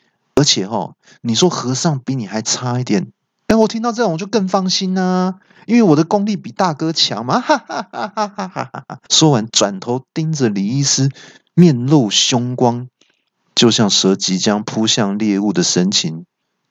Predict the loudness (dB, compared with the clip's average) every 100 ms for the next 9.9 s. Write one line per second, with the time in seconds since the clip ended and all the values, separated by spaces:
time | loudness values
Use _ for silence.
0 | 2 4 4 2 -4 -6 -4 -4 -4 -6
1 | -4 -4 -4 -8 -10 -10 _ _ _ _
2 | 0 2 4 2 -2 -4 -6 _ -6 -4
3 | -2 -2 -2 -6 -4 -2 -2 -2 -6 -6
4 | -6 -4 -4 -2 -2 0 0 0 0 -2
5 | -6 -14 -14 -10 -4 0 0 2 0 0
6 | -2 -4 -4 -4 -4 -8 -12 _ _ -20
7 | -20 -4 0 0 -2 -6 -4 -4 -2 0
8 | -2 0 0 2 -2 -2 -2 0 0 -2
9 | -4 -4 -4 -4 -6 -6 -4 -4 -2